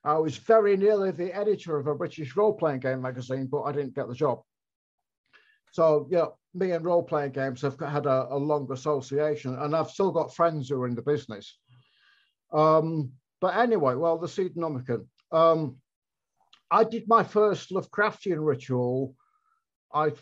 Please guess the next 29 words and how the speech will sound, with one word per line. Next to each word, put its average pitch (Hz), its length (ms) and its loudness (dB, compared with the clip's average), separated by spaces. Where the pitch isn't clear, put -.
think 190 260 -4
it 170 140 -8
would 185 140 -2
have 160 60 -10
been 180 140 -4
about 175 420 -2
nineteen 180 520 -4
eighty, 208 380 -2
something 185 340 -8
like 175 240 -2
that. 208 260 0
And 170 480 2
back 226 200 0
in 196 120 2
those 220 280 6
days, 165 360 0
as, 156 160 0
as 180 280 -4
I 175 60 -2
said 175 300 -4
earlier, 170 480 -2
I 208 180 2
didn't 214 320 2
really 190 300 0
make 180 220 -8
a 165 60 -8
distinction 143 840 -6
between 139 640 -4
different, 147 440 -4